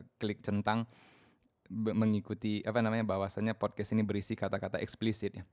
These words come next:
Saya pikir ini kegoblokan yang luar biasa juga, yaitu begini. Setelah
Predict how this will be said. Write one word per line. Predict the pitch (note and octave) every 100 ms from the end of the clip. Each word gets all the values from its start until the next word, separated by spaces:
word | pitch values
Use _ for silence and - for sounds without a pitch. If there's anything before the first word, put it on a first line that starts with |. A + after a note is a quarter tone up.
| _
Saya | - D#3
pikir | G3 G#3
ini | G3
kegoblokan | A2+ A2 G#2 G#2+ G#2+
yang | G#2+ G#2
luar | G2+ G2+
biasa | G2 G2+
juga, | A2+ D3 -
yaitu | A#2+ -
begini. | G3 C3 F2+ F#2 - _ _ - - - _ - - _ -
Setelah | - D3